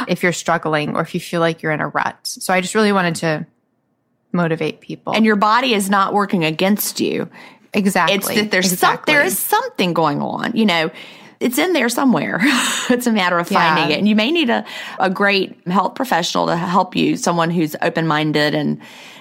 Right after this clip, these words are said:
Speaker 2: recognizes that it's not just eat less, move more.
Speaker 1: Yeah. So definitely just want to encourage that. And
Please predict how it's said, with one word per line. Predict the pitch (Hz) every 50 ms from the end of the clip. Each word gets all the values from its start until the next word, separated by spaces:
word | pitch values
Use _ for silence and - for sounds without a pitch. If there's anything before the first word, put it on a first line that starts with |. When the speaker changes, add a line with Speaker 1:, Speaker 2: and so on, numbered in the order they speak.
| - -
Speaker 2:
recognizes | - 170 175 175 190 175 165 160 160 156 156 156 160 147
that | - 170 160 156
it's | 131 - -
not | 160 156 147 147 156
just | - 151 151 151 -
eat | 151 151 -
less, | 139 147 147 - 147
move | 147 143 139
more. | 139 139 135 127 - - - 156 165 _ -
Speaker 1:
Yeah. | - 190 180 170 165 - - 220 - _ _
So | - - - - 208 196 190 180 175 175 175 165 - _ _ _ _ _ _ -
definitely | - 196 - 180 175
just | 165 - -
want | 175 170
to |
encourage | 170 165 - 175 165 165 160 -
that. | - 165 165 156 - -
And | 202 190